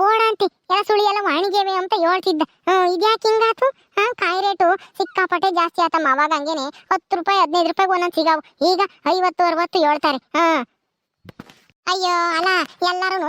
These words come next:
ತೆಂಗಿನ ಗಿಡ ತೆಗ್ದಾಕಿ ಎಲ್ಲ ಇವಾಗ ಆಡ್ಕೆ ಗಿಡ, ಆಡ್ಕೆ ಗಿಡ ಅಂತೇಳಿ ಎಲ್ಲ ಆಡ್ಕೆ ಗಿಡ ಇಕ್ಕವ್ರೆ. ಹಾ, ಮತ್ ಕಾಯಿ ರೇಟ್ ಆಗದೆ ಇನ್ನೇನಾಗುತ್ತೆ? ಅದು ಅಲ್ದೇನೆ ಮಳೆ ಬೇರೆ ಬಂದಿಲ್ಲ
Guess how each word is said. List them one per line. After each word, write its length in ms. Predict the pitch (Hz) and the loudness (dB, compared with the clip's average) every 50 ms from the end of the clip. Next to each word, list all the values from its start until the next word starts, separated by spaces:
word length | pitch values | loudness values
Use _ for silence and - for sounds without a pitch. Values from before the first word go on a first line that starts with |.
| 330 - | -2 -2
ತೆಂಗಿನ 240 | 381 370 370 370 370 359 | -2 0 0 -2 -2 -2
ಗಿಡ 100 | 349 359 - | -2 -2 0
ತೆಗ್ದಾಕಿ 460 | - 339 320 330 320 311 311 - 269 240 254 277 - - - 330 | 0 2 2 2 0 0 0 -2 0 0 0 -2 -4 -4 -2 0
ಎಲ್ಲ 220 | 349 359 359 370 370 370 | 0 0 0 0 0 0
ಇವಾಗ 160 | 359 339 330 277 262 | 0 0 0 0 -2
ಆಡ್ಕೆ 220 | 311 330 330 - 330 311 | -2 -2 -2 -2 -2 -2
ಗಿಡ, 100 | 320 294 277 311 | 0 -2 -2 -2
ಆಡ್ಕೆ 220 | 349 349 - 349 311 | -4 -4 -4 -4 -2
ಗಿಡ 80 | 302 302 302 | 0 -2 -2
ಅಂತೇಳಿ 320 | 294 302 330 320 320 285 262 277 - - _ - 330 | -2 -2 -2 0 0 0 -2 -2 -4 -6 _ -2 -2
ಎಲ್ಲ 260 | 349 339 320 311 330 381 | 0 0 -2 -2 -4 -4
ಆಡ್ಕೆ 200 | 403 381 - 403 392 | -4 -4 -2 -2 0
ಗಿಡ 80 | 392 392 403 | 0 0 0
ಇಕ್ಕವ್ರೆ. 260 | 359 - 403 392 381 349 _ _ _ - | 0 0 0 0 -2 -4 _ _ _ 0
ಹಾ, 80 | 330 381 381 330 285 _ _ _ _ _ - | 0 2 2 0 -2 _ _ _ _ _ -4
ಮತ್ 160 | 370 370 - - | -4 -4 -2 -2
ಕಾಯಿ 140 | 349 349 370 | -2 -2 -2
ರೇಟ್ 160 | 370 370 359 370 | -2 -2 -2 -2
ಆಗದೆ 160 | 359 359 370 359 339 | 0 0 2 2 2
ಇನ್ನೇನಾಗುತ್ತೆ? 500 | 349 381 403 403 403 392 381 - - 302 311 - _ _ - | 2 2 2 2 0 0 -2 0 0 -2 -2 -2 _ _ -4
ಅದು 140 | 330 330 349 370 | -4 0 0 0
ಅಲ್ದೇನೆ 260 | 359 359 370 370 381 381 _ _ _ _ _ _ | 0 0 0 -2 -2 -4 _ _ _ _ _ _
ಮಳೆ 200 | - 359 349 349 349 339 | -2 0 0 0 2 2
ಬೇರೆ 140 | 349 330 359 302 302 | 0 0 0 0 0
ಬಂದಿಲ್ಲ 300 | 330 370 359 359 359 | 0 2 2 0 0